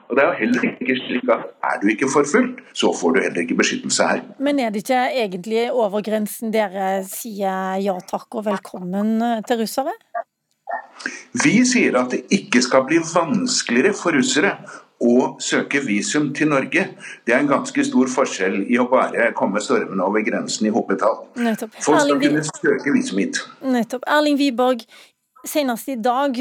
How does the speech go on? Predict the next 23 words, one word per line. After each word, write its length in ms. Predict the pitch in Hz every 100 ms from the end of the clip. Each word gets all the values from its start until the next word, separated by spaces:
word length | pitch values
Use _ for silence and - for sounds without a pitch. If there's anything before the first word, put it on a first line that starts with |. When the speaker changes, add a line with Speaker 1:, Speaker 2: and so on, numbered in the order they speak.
| 294
Speaker 2:
så 160 | 269 262
var 160 | 240
det 60 | 247
en 240 | 247 254 226
russisk 380 | 220 233 - 240
lokalpolitiker 760 | - 202 190 233 196 208 214 208
som 80 |
fikk 160 | 208 247
sju 400 | - - 269 311
års 300 | 277 220 -
fengsel 460 | 196 180 - 226 220
fordi 380 | - 240 196 202
han 240 | 214 196
fordømte 480 | 170 214 196 160 247
krigen 400 | - 208 185 190
i 80 | 190
Ukraina. 480 | 190 208 190 190 208 - - - - _
Er 80 | 269
det 140 | 220 220
ikke 160 | 247
nettopp 400 | 240 - 233 202
den 240 | 208 208 208
type 320 | - 208